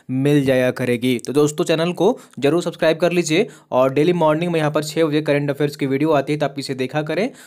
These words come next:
और साथ ही आप हमारे Telegram ग्रुप में भी ज्वाइन कर सकते हैं। आपको वीडियो के नीचे डिस्क्रिप्शन में लिंक मिल जाएगी, आप वहाँ पर क्लिक कर हमारा Telegram ग्रुप ज्वाइन कर सकते हैं, ठीक है। और डेली शाम के सात बजे वहाँ पर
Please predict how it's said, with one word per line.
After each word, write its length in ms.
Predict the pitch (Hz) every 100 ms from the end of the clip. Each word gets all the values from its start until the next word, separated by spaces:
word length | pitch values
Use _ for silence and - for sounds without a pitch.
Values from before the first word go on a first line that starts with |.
| -
और 100 | 147
साथ 160 | 147 151
ही 120 | 156
आप 80 | 160
हमारे 300 | 160 151 151
Telegram 440 | 151 139 143 147 156
ग्रुप 180 | 151
में 120 | 151 143
भी 60 |
ज्वाइन 260 | 139 143 143
कर 100 | 147
सकते 260 | 147 151
हैं। 60 | 135
आपको 200 | 135 147
वीडियो 240 | 131 147
के 100 | 160
नीचे 200 | 151 143
डिस्क्रिप्शन 480 | 139 135 - 143 175
में 220 | 147 147 226 - -
लिंक 340 | 135 160 175
मिल 200 | 156 139
जाएगी, 260 | 131 127 160
आप 240 | 127 131
वहाँ 140 | 139 147
पर 140 | 147
क्लिक 340 | - 151 180
कर 180 | 143 180 - - -
हमारा 280 | 135 151 156
Telegram 500 | 151 139 139 147 151
ग्रुप 180 | 143
ज्वाइन 260 | 135 139 143
कर 100 | 147
सकते 340 | 151 156 160
हैं, 200 | 160 240 - - -
ठीक 120 | 185
है। 200 | 277 269 -
और 80 |
डेली 220 | 135 143 175
शाम 260 | 175 151
के 100 | 151
सात 260 | 151 147 147
बजे 140 | 139
वहाँ 200 | 131 127
पर 160 | 127 208